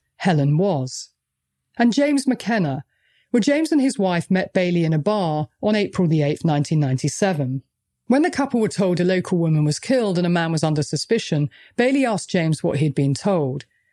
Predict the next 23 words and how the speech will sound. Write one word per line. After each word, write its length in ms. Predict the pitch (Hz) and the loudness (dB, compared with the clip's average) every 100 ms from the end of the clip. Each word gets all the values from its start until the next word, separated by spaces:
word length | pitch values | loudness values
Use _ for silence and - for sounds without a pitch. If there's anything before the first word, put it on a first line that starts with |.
| _ _ | _ _
James 320 | - 311 311 254 | 0 2 2 -2
repeated 440 | 190 247 - 165 | 0 -2 0 -2
what 180 | 165 127 | -2 0
he'd 160 | 147 | -2
heard, 340 | - 240 185 160 | 0 0 2 2
and 100 | 170 | 2
Bailey 260 | 202 220 | 0 0
said, 300 | 196 175 143 | -2 -2 -2
"That's 300 | 165 151 - | -2 -4 0
me." 400 | 202 208 147 131 - _ _ _ _ - | 2 2 0 -4 -10 _ _ _ _ 0
This 180 | 339 330 | 0 2
statement 340 | 294 233 190 | -2 0 0
was 140 | 196 - | -2 -2
dismissed 600 | 180 - 233 156 - 190 | -6 0 0 0 -2 -4
as 100 | - | -2
the 80 | |
D 220 | 196 208 196 | 0 0 0
P 180 | 185 | 0
P 260 | 165 269 269 | 0 0 0
claimed 480 | - 180 147 147 151 | 0 -2 0 0 0
in 100 | 160 | 0
his 200 | 165 - | 0 -2
report 580 | 156 - 262 156 147 | -4 0 0 2 -2